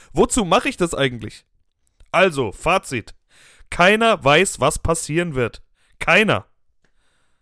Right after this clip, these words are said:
Aber der Markt will hoch. Mindestens auf mittlere Sicht. Auf lange Sicht sowieso. Schaut euch mal langfristige Charts an. Der Markt will immer nach oben.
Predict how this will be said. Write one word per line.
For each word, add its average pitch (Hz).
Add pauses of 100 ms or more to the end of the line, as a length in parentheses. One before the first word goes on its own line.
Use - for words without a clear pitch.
(200)
Aber 127
der 127
Markt 131
will 131
hoch. - (540)
Mindestens 220
auf 180
mittlere 196
Sicht. - (260)
Auf -
lange 220
Sicht 208
sowieso. 208
Schaut 247
euch 233
mal 196
langfristige 170
Charts 151
an. 110 (540)
Der 117
Markt 175 (300)
will 113
immer 185
nach 135
oben. 131